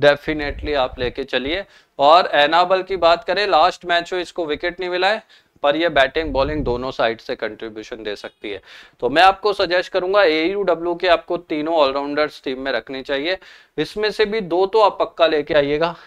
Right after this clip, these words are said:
गार्डनर और वरहम को, दोनों काफी इंपॉर्टेंट है, definitely रख लेना। न्यूजीलैंड वुमेन्स की तरफ से ऑलराउंडर सेक्शन में एमिला केर, ये वाइस कप्तान बनाने वाली प्लेयर है, क्योंकि बैटिंग बॉलिंग सब बेहतरीन करती है। लास्ट मैच में भी तेरह रन, एक विकेट,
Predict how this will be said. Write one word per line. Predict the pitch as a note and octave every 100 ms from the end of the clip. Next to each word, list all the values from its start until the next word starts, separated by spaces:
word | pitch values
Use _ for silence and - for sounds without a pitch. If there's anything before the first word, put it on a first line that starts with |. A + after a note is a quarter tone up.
| _ _
गार्डनर | B2 B2+ B2+ C3+ C#3+
और | C#3 C3+
वरहम | A#2 G2 G#2
को, | F#2+ F#2 _ _ _
दोनों | B2 C3+ D#3
काफी | D#3 C#3 B2 -
इंपॉर्टेंट | C3+ A#2 A#2 A#2+ B2 C3 C3
है, | F3+ - - _ -
definitely | B2+ A#2 C3+ A#2+ A#2 D#3 F3 - _ -
रख | C3 C3
लेना। | A2+ F#2+ E2+ _ _ _ _ _ _ _ _
न्यूजीलैंड | C#3+ E3+ G3+ A3 A#3+ B3
वुमेन्स | A3+ G#3+ A3 A3
की | A#3
तरफ | A3 G#3 G3+
से | G#3+
ऑलराउंडर | F#3 F3 F#3 F#3+ G3+
सेक्शन | F#3+ F3+ - F#3
में | G3
एमिला | F3+ D#3+ F3+ F#3+
केर, | F#3+ G3 G3+
ये | E3 E3+
वाइस | D#3 D#3+ E3
कप्तान | - - D#3+ D#3+
बनाने | D#3+ D3+ D3+
वाली | D3+ D3 D#3
प्लेयर | D#3 D3+
है, | D3 F#3
क्योंकि | F#3 F3 E3+ F#3+
बैटिंग | C3+ C3+ - F3+ F#3
बॉलिंग | B2 C3 D#3+ E3+
सब | - - D3+ D3
बेहतरीन | C3 C3 - C#3 C#3+
करती | D3 C3+ D3+
है। | F3
लास्ट | F3+ C#3+ E3 -
मैच | E3+ D3+ D#3+
में |
भी | D3+ D#3
तेरह | D#3 C#3 D3+
रन, | D#3 C#3
एक | C#3+ D3+
विकेट, | E3+ G3